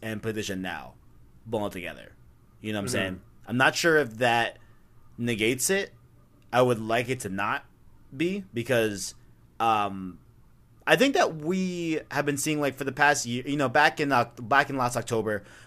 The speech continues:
Speaker 1: when they lowered the price of P S Now, you know what I'm saying?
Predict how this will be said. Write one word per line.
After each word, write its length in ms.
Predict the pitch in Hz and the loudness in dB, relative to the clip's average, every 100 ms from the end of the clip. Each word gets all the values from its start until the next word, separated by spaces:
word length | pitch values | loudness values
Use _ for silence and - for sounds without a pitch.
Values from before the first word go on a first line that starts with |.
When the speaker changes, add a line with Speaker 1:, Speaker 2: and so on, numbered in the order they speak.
| - | -8
Speaker 1:
when 140 | 117 | -2
they 80 | 120 | 0
lowered 280 | 113 120 123 | 2 2 2
the 60 | |
price 280 | - 120 110 | -2 -2 -2
of 80 | 113 | -4
P 140 | 110 104 | -4 -4
S 140 | 95 | -4
Now, 300 | 92 80 78 - - | -6 -8 -10 -18 -14
you 100 | 110 | -8
know 60 | 98 | -6
what 20 | |
I'm 60 | 95 | -4
saying? 360 | 95 90 87 | -2 -4 -6